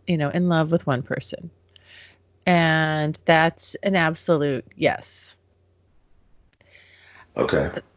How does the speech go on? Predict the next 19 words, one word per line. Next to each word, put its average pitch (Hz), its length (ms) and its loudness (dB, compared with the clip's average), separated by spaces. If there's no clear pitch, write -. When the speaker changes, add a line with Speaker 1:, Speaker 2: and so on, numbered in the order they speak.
Speaker 1:
The 185 720 4
next 220 400 -2
thing 170 300 0
is, 151 420 0
is 165 160 0
I - 100 -2
guess 170 320 0
you 180 80 0
were 170 80 0
saying 160 240 0
what, 170 240 0
you 180 140 0
were 175 60 4
asking, 175 380 0
what 170 140 0
would 175 140 0
that 165 180 -2
look 170 200 -4
like? 254 440 -6